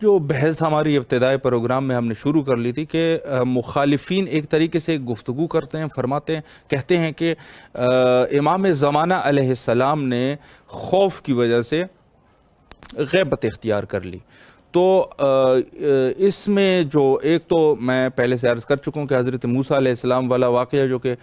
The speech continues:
अनबिया में से हज़रत मूसा अलैहिस्सलाम, और वो, अ, ज़ाहिर है कि जाते हैं और एक अरसे के लिए, अ, वो लोगों की नज़रों से ओझल हो जाते हैं,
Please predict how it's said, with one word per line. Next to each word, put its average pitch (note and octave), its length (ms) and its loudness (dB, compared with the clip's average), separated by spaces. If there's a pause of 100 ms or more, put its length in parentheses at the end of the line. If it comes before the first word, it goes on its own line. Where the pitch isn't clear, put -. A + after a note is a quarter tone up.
(400)
अनबिया C3+ 640 0
में F#3+ 160 0
से E3 300 2
हज़रत D3 400 0
मूसा D3 460 0
अलैहिस्सलाम, C3+ 640 0 (340)
और D3+ 420 2 (240)
वो, C3 640 0
अ, B2 180 -4
ज़ाहिर C#3 360 0
है C#3 100 0
कि C3 280 0
जाते C3 400 0
हैं C#3+ 280 -2
और G#2+ 640 -2 (240)
एक B2+ 240 0
अरसे A#2 300 -4
के B2 140 0
लिए, B2 240 0
अ, B2+ 40 -12 (440)
वो A2 500 0
लोगों C3+ 360 2
की C3 340 -2
नज़रों B2 460 -2
से D3+ 100 -2
ओझल C#3 440 2
हो A2 160 0
जाते G#2+ 280 -4
हैं, A2 260 -6